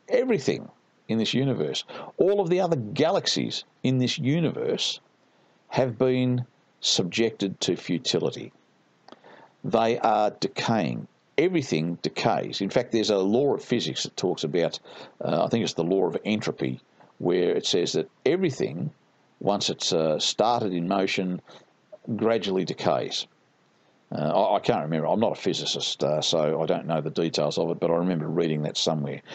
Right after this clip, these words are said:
Everything, uh, decays, everything fades away. And you've only got to think about the things of the, this earth. Uh, today, or not today, in, in the last couple of days, I got a new dressing gown.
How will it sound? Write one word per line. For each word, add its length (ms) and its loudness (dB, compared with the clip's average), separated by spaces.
Everything, 720 0
uh, 160 0
decays, 580 0
everything 240 0
fades 300 0
away. 220 0
And 140 2
you've 100 2
only 200 0
got 80 2
to 100 -2
think 160 0
about 220 2
the 60 0
things 240 -2
of 100 -4
the, 240 0
this 200 0
earth. 380 -2
Uh, 220 2
today, 680 2
or 200 -2
not 200 -2
today, 420 2
in, 400 -4
in 120 -2
the 80 2
last 220 2
couple 240 -2
of 80 -4
days, 460 0
I 140 4
got 340 0
a 40 4
new 280 2
dressing 340 2
gown. 380 -4